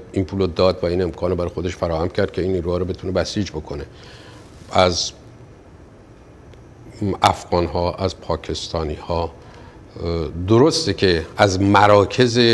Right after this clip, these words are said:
در واقع، اه، بنیادگرا و تندروی مذهبی شیعهٔ اونجاها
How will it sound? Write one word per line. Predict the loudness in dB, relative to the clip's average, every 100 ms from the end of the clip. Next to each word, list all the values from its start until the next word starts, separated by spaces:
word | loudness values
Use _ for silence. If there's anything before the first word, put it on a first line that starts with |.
| 2 2
در | 2 2
واقع، | 4 2 4 2 2 2 -4 -16 -20 -20 -6 0
اه، | 2 0
بنیادگرا | 0 2 4 4 4 2 0 2 4 4
و | 4
تندروی | 0 -2 0 0 -2 0 0 2 2 2 2 0 -6 -6
مذهبی | 0 2 2 -2 -4 -2 0 0 0
شیعهٔ | 0 -4 -4 -4 -2 0 0 -2 -2
اونجاها | -6 -4 -4 -2 -2